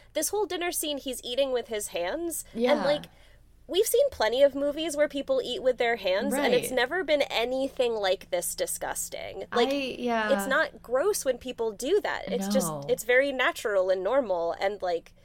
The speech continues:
Speaker 1: I really didn't appreciate the kind of focus that they had on it.
Speaker 2: Yeah.
Speaker 1: And I don't really understand at all the choice of having him be from southern India. I think he's speci-, I think he's speaking Tamil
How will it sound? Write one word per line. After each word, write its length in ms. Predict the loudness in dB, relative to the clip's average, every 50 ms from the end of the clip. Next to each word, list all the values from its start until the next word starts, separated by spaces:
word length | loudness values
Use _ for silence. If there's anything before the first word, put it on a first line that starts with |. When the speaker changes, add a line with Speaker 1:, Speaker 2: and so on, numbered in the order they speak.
| -20 -20 -12 -2
Speaker 1:
I 180 | 0 0 0 0
really 480 | 0 -2 -2 -2 -2 -2 -2 -2 -2 -4 -6 -18 -20 -20 -20 -18 -6 0
didn't 340 | 2 2 2 2 -4 -2 -4
appreciate 760 | -4 -4 -4 -8 -12 -8 -6 -6 -4 -2 0 0 0 0 -2
the 100 | -4 -4
kind 260 | -4 -2 -4 -2 -2 -2
of 60 | -4 -6
focus 680 | -10 -4 -2 0 0 0 0 2 2 2 2 2 -2
that 180 | -2 -2 0
they 160 | 2 0 0 0
had 300 | 0 0 0 0 0 -2
on 240 | -2 -4 -4 -4
it. 260 | -4 -6 -6 -6 -6 -6
Speaker 2:
Yeah. 520 | -6 -4 -4 -2 -2 -2 -4 -4 -8 -10 -14 -18 -10 4 8
Speaker 1:
And 280 | 10 10 10 10 8 2 2
I 120 | 2 2 4
don't 240 | 6 4 2 2 0
really 200 | -2 2 2 2
understand 520 | 2 2 0 -2 -2 -2 -2 -2 -2 0
at 80 | -2 0
all 180 | 2 0 2 2
the 100 | 0 -4
choice 340 | -4 -4 -2 -2 -2 -2
of 100 | -4 -6
having 520 | -8 -10 -10 -8 -8 -6 -4 -4 -4 -4 -4
him 360 | -4 -2 -2 -2 -2 -4 -12 -12
be 480 | -12 -10 -8 -8 -6 -4 -4 -4 -4 -4 -6 -20 -20 -20 _
from 600 | -20 -8 -2 0 0 0 0 0 -2 -4 -6 -8 -10 -12
southern 340 | -6 0 0 0 0 0 -2
India. 300 | -2 -4 -2 0 0 0 0
I 60 | 0
think 260 | -2 -4 -6 -6 -8
he's 220 | -10 -8 -8 -8
speci-, 300 | -6 -6 -8 -8 -8 -8 -6
I 80 | -6 -4
think 180 | -4 -4 -6 -6
he's 160 | -8 -8 -8
speaking 380 | -6 -8 -8 -6 -4 -6 -6 -6
Tamil 640 | -8 -8 -8 -6 -4 -4 -2 -2 -2 -4 -4 -8